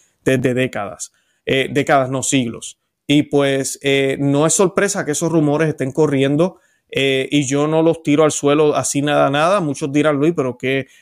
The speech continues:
¿cómo es posible una persona tan seria como tú hablando de esto?". Pues sí, porque no se puede tomar eh, como si fuera un chiste. La masonería existe y están detrás de todas este tipo de cosas.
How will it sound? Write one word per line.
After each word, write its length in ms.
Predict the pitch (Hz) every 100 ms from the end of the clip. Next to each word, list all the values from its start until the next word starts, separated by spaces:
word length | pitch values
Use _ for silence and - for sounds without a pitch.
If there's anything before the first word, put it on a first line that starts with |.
| _
¿cómo 200 | - 147
es 60 | -
posible 380 | 147 - 160
una 160 | 143 139
persona 320 | 143 151 147
tan 140 | 139 131
seria 320 | 143 147 139
como 200 | 139 127
tú 140 | 160
hablando 400 | 143 135 143 147
de 140 | 147 170
esto?". 360 | - 147 135 _ _ _
Pues 160 | 135 -
sí, 200 | 196 208
porque 360 | 165 131 147
no 280 | 135 139 156
se 140 | -
puede 300 | 175 156 165
tomar 500 | 170 170 160 139 135 - _ _ _
eh, 260 | - 139 127
como 180 | 147 143
si 100 | 135
fuera 180 | - 139
un 80 | 151
chiste. 540 | - 135 - - - _ _ _ - -
La 140 | 139
masonería 640 | 143 139 139 135 131 156
existe 600 | 190 135 123 - 190 185 _ _ _
y 160 | 147 139
están 280 | - 135
detrás 320 | 160 165 156 165
de 100 | 151
todas 340 | 139 151 156
este 180 | 143 139
tipo 360 | 135 131 143
de 60 | 127
cosas. 500 | - 117 - - -